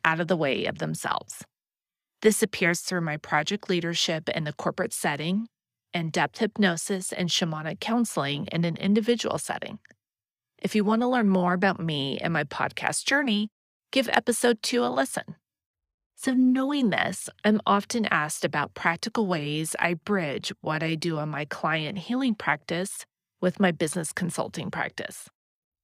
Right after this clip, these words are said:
So in this episode, I'll talk about compassion at work and share pragmatic ways you can bring kindness into your work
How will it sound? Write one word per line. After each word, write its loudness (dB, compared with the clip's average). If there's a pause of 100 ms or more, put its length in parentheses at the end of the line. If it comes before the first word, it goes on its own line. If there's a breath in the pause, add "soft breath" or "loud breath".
(280)
So 0
in 2
this 2
episode, -2 (100)
I'll 6
talk 0
about 2
compassion 2
at 4
work 0 (260)
and 4
share 4
pragmatic 0
ways -2
you 0
can 0
bring 0
kindness -4
into -6
your 4
work 2